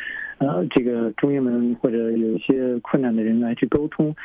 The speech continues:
其中就包括确实有一些非常神奇的人物。当两个人他们，呃，这两个不认识的人，他们都有特异功能，比如说都有特异功能，但是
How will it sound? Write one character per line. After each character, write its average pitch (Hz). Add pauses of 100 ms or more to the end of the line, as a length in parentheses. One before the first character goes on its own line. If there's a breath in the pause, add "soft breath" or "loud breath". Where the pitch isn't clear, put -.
(140)
其 156
中 170
就 165
包 170
括 135
确 127
实 -
有 120
一 110
些 131
非 -
常 135
神 127
奇 -
的 120
人 160
物。 180 (680 loud breath)
当 190
两 131
个 113
人 120
他 147
们， 160 (460 loud breath)
呃， 196
这 185
两 143
个 120
不 110
认 208
识 165
的 127
人， 190
他 220
们 175
都 208
有 151
特 -
异 127
功 123
能， 120
比 117
如 123
说 185
都 175
有 123
特 131
异 117
功 123
能， 151
但 185
是 175